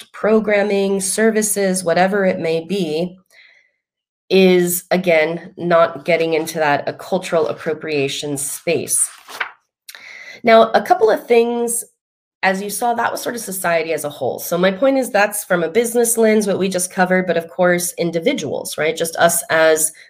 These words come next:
people can also adhere to those standards.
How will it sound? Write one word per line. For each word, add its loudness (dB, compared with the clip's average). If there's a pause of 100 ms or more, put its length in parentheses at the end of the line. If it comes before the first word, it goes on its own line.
(140)
people 4
can 4 (320)
also 2
adhere -2
to -8
those -2
standards. -2